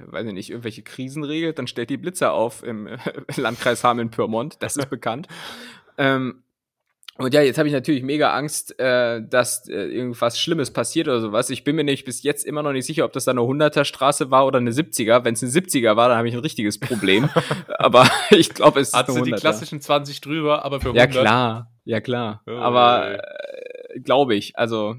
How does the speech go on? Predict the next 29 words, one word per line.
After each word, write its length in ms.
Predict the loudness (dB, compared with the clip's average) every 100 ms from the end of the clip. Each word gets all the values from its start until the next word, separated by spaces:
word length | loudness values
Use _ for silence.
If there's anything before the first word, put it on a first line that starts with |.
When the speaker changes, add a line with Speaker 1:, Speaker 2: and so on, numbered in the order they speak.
| -10
Speaker 1:
ich 180 | -10 4
weiß 160 | 6 6
es 80 | 0
nicht, 200 | -4 -2
aber 300 | -2 -4 -6
ich 220 | -14 _
bin, 240 | -12 -10 -8
in 120 | -8 -4
zwei 260 | 2 4
Wochen 180 | 4 0
kann 160 | -2 -2
ich 80 |
hier 120 | -4 -2
mehr 180 | -2
erzählen. 500 | -2 -4 -4 -4 -4 -12 -20 -20 -20 -20 _
Ähm, 480 | -2 0 0 -4 -8 -14 -14
Speaker 2:
Okay. 160 | -8 -6
Speaker 1:
und 120 | -4
das 120 | -6
ist 80 | -2
na-, 240 | 0 0 0
natürlich 420 | -4 -2 -4 -4
für 120 | -6
mich, 320 | -6 -8 -12
du 80 | -12
kennst 260 | -10 -10 -10
mich, 200 | -10 -6
Durchschnittstim, 840 | -6 -6 -10 -12 -8 -6 -6 -8
ne? 320 | -8 -10